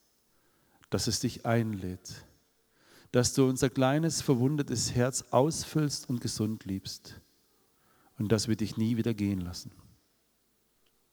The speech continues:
Und so segne uns und behüte uns der allmächtige Gott, der Vater aller Väter,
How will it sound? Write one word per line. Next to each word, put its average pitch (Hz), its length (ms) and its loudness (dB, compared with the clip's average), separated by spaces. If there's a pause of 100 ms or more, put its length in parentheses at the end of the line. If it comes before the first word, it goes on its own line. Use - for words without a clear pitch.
(500)
Und 107 180 -2
so 120 140 0
segne 113 560 0
uns - 540 -8
und 101 200 -6
behüte 107 460 -4
uns 92 420 -14 (1500)
der 131 340 4
allmächtige 123 640 0
Gott, - 360 -6 (1040)
der 90 120 -6
Vater 110 680 -4
aller 104 220 -4
Väter, - 480 -10